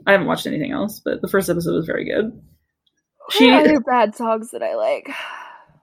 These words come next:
Speaker 1: Um, I was really into Ashley Simpson for a minute.
Speaker 2: Oh, I love Ashley Simpson.
Speaker 1: In middle school.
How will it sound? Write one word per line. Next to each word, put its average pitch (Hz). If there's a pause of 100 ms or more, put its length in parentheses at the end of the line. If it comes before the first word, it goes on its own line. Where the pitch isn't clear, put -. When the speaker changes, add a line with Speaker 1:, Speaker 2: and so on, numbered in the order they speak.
(840)
Speaker 1:
Um, 214 (1200)
I 202
was 269
really 302
into 269
Ashley 165
Simpson 170
for 202
a 202
minute. 214 (320)
Speaker 2:
Oh, 233
I 220
love 208
Ashley 196
Simpson. 220
Speaker 1:
In 185
middle 180
school. 185